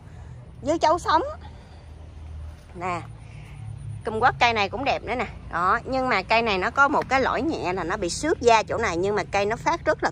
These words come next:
tốt nha. Cây đậu trái luôn nè, ha. Sáu trăm rưỡi một cây như thế này, nhưng mà cây bên đây không có đẹp nha.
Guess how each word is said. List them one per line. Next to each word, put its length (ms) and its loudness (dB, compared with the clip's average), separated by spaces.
tốt 240 2
nha. 140 2
Cây 120 2
đậu 160 2
trái 280 0
luôn 120 0
nè, 120 -8
ha. 180 2
Sáu 220 8
trăm 200 2
rưỡi 220 4
một 200 6
cây 120 6
như 120 0
thế 120 4
này, 160 4
nhưng 160 2
mà 80 4
cây 180 4
bên 120 4
đây 120 4
không 140 0
có 80 2
đẹp 180 4
nha. 260 2